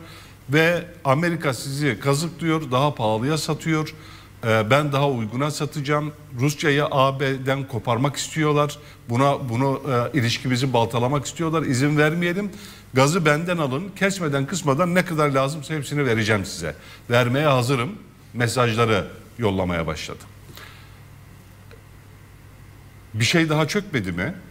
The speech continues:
bu arada? Bizim umutlar. Türkiye'de umutlarını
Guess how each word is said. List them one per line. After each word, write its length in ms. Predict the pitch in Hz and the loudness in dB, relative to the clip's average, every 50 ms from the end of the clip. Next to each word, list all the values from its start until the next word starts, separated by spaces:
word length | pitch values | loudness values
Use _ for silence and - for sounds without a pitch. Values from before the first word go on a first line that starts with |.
| - - - - - - - - - - - - - - - - - - | -20 -20 -20 -20 -20 -20 -20 -20 -20 -20 -20 -20 -20 -20 -20 -20 -12 -4
bu 120 | 104 98 | 0 2
arada? 360 | 98 92 90 87 82 113 160 214 - - - - - - - - - - - - - - - - 92 | 2 2 2 0 -2 -2 -4 -6 -8 -14 -20 -20 -20 -20 -20 -20 -20 -20 -20 -20 -20 -20 -14 -6 -4
Bizim 320 | 95 95 110 135 147 135 - | -2 0 0 0 -2 -2 -2
umutlar. 600 | 139 120 127 120 - - - 139 - - - - - - - - - - - - - - | -2 0 0 -2 -2 -2 -2 -2 -2 -2 -8 -14 -16 -20 -20 -20 -20 -20 -20 -20 -14 -8
Türkiye'de 500 | - 180 175 170 170 160 143 127 123 131 | -4 -4 -4 -2 0 2 2 2 2 0
umutlarını 760 | 131 147 139 147 147 147 - 147 135 107 101 87 87 90 | 0 0 0 0 -2 -2 0 0 2 2 2 0 0 -2